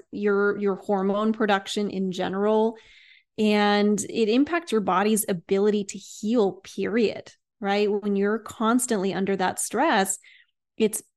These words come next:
pretty much impossible for your body to really, truly get to that place of healing. And I know when I talk about this, I feel like so many people just kind of roll their eyes. So they're like, "Well, yeah, right. How am I ever supposed to not stress?" <laughs>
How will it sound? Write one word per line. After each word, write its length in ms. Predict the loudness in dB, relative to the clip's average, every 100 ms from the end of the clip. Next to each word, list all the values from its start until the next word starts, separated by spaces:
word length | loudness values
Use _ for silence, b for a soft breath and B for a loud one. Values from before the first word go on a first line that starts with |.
| -16
pretty 400 | -8 2 6 6
much 220 | 6 4 0
impossible 680 | -4 -2 0 0 0 -4
for 160 | -2 -2
your 120 | -2
body 360 | -2 -4 -2 -4
to 220 | -6 -8
really, 480 | -4 0 2 2 0
truly 460 | -4 0 2 2
get 180 | 0 -4
to 100 | -2
that 240 | -4 -4 -4
place 320 | -4 -2 -2
of 120 | -4
healing. 640 | -4 0 2 0 -4 -10 -2
And 240 | 0 0 -2 B B 0
I 100 | 4
know 280 | 6 6 4
when 160 | 4
I 80 | 2
talk 320 | 2 0 0
about 240 | 2 0 0
this, 280 | -2 -2 -4
I 80 | -6
feel 180 | 0 0
like 120 | 0 -2
so 140 | 0
many 160 | 2 2
people 260 | 0 0 0
just 200 | 0 0
kind 180 | 0
of 120 | 0 2
roll 180 | 2
their 160 | 4 2
eyes. 300 | 2 2 0
So 60 | 2
they're 160 | 4
like, 160 | 4 4
"Well, 140 | 2
yeah, 160 | 4 4
right. 280 | 4 2 2
How 160 | 0
am 100 | 2
I 80 | 0
ever 200 | 0 0
supposed 300 | 0 -2 0
to 60 | 0
not 280 | 0 0
stress?" 640 | -4 0 2 2 2 -2
<laughs> 40 | 0